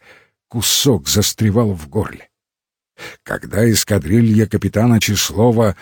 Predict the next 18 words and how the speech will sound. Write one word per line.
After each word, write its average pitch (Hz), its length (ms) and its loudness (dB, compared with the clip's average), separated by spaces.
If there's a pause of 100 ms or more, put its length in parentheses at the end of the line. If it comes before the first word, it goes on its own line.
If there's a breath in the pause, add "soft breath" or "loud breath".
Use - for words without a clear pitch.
(160 loud breath)
вновь 71 560 -4
приземлилась, 104 960 0 (240 loud breath)
и 73 100 -10
машины, 110 840 2 (220 loud breath)
отрулив 113 720 2
в 78 160 -8
лесок, 110 540 2
стали 104 600 0
заправляться, - 880 -4 (460 loud breath)
Мересьев 120 800 -2
сидел, 123 560 0
улыбаясь 117 640 0
в - 160 -10
кабине, 107 680 0 (260 loud breath)
ощущая 127 1000 0
ломоту 117 500 2
приятной 120 680 0
усталости, - 840 -6